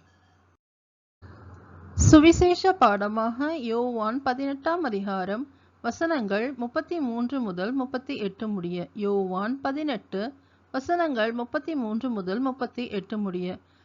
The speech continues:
அப்பொழுது பிலாத்து மறுபடியும் அரண்மனைக்குள் பிரவேசித்து இயேசுவை அழைத்து,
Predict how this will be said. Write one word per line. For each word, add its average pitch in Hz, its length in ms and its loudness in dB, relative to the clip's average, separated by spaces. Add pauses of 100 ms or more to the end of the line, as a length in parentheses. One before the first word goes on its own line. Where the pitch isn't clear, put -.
(120)
அப்பொழுது 285 680 2
பிலாத்து 262 520 0
மறுபடியும் 302 680 -2
அரண்மனைக்குள் 277 800 -2 (100)
பிரவேசித்து 208 840 -6 (340)
இயேசுவை 330 560 0
அழைத்து, 196 640 -4